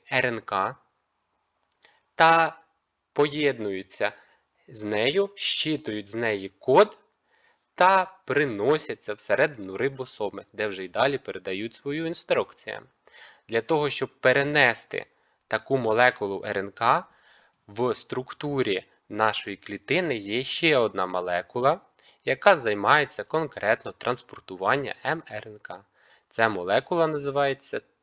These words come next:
Т Р Н К або ж транспортна Р Н К. Її задача — доставити М Р Н К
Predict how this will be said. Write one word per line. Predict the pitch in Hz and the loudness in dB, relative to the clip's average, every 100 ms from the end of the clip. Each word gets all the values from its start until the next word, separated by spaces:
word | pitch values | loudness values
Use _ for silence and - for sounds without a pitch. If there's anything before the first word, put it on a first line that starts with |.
| _ | _
Т | 110 113 113 - - | 4 4 4 -4 -6
Р | 101 104 - | -6 -4 -4
Н | 98 - | -6 -6
К | 98 98 _ _ _ - - - | -10 -10 _ _ _ -20 -20 -2
або | 147 143 202 | -2 2 2
ж | 202 - _ _ | 2 -4 _ _
транспортна | - 92 95 110 - - 147 - 156 - _ - | -4 2 4 2 -2 -6 -6 -8 -14 -16 _ -6
Р | 101 101 - - | -2 -2 -4 -6
Н | 92 104 - | -6 -6 -4
К. | - 127 98 _ _ _ _ - - - _ | 0 0 0 _ _ _ _ -20 -20 -20 _
Її | 160 214 226 | -8 -2 0
задача — | 120 107 123 147 104 | 2 6 6 4 -4
доставити | 98 107 - 104 92 90 - - - | -4 -4 2 2 0 -6 -8 -2 2
М | 101 110 123 _ | 4 2 -4 _
Р | 139 143 | 0 0
Н | 151 | 0
К | - 156 | 0 0